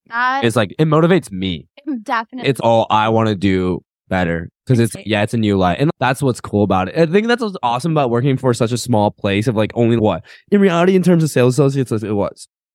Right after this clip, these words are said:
Speaker 2: you, me, Bailey, Sam, Jack, and Andrew, like, six of us.
Speaker 1: Oh.
Speaker 2: Six of us. And then photographers, what, Isaac, Rachel, and Ollie, and then
Speaker 1: Mm-hmm.
Speaker 2: Rob.
Speaker 1: Yeah.
Speaker 2: And then that's it.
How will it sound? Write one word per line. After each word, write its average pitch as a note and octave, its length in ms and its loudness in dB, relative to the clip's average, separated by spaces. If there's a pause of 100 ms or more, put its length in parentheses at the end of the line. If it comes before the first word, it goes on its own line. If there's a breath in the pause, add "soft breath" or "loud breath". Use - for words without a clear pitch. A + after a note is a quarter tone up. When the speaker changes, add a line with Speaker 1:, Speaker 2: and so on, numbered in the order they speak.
(360)
Speaker 2:
you, A2+ 200 4
me, G#2+ 340 4
Bailey, F#2+ 460 0
Sam, F#2+ 500 0
Jack, F#2+ 340 -2
and G2 140 -6
Andrew, G2 240 0
like, G2 160 0
six - 380 -4
of F#2+ 80 -2
us. E2+ 180 -2
Speaker 1:
Oh. - 40 -20 (180)
Speaker 2:
Six - 260 -4
of A#2 80 0
us. A2+ 140 0
And A#2 120 0
then A2 120 2
photographers, G#2 600 -2 (120)
what, A2+ 240 0
Isaac, G#2+ 420 0
Rachel, G2+ 800 2
and G2+ 340 0
Ollie, G2 540 2
and G2 100 -2
then F#2+ 140 -2
Speaker 1:
Mm-hmm. F2+ 100 -6
Speaker 2:
Rob. F#2 420 2 (280)
Speaker 1:
Yeah. G#3+ 160 -8
Speaker 2:
And A#2+ 100 2
then G#2+ 80 2
that's G2+ 240 -2
it. C3+ 240 0